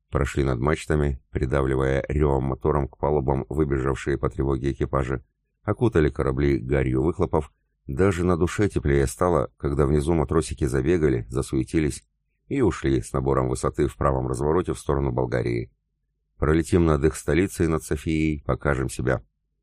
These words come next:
Глядишь, и задумаются болгары лишний раз после такой демонстрации, да в войну на стороне Германии и не вступят. А то, что пролетим над нейтральным пока еще государством,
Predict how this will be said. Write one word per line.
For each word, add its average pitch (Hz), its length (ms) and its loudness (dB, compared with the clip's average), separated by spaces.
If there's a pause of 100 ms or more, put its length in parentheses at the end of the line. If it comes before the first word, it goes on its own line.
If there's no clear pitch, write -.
(240)
Глядишь, 90 500 0
и 104 80 -2
задумаются 90 680 2
болгары 78 540 4
лишний 76 340 0
раз 76 220 0
после 76 260 -2
такой 78 320 0
демонстрации, 71 1000 0
да 67 220 -2
в 69 120 0
войну 78 280 2
на 82 100 0
стороне 76 340 0
Германии 80 720 2
и - 40 2
не 92 80 0
вступят. 64 440 -4 (640)
А 71 120 -2
то, 92 160 0
что - 160 -6
пролетим 80 480 0
над 76 160 2
нейтральным 78 560 2
пока 76 260 0
еще 73 240 -2
государством, 76 720 -4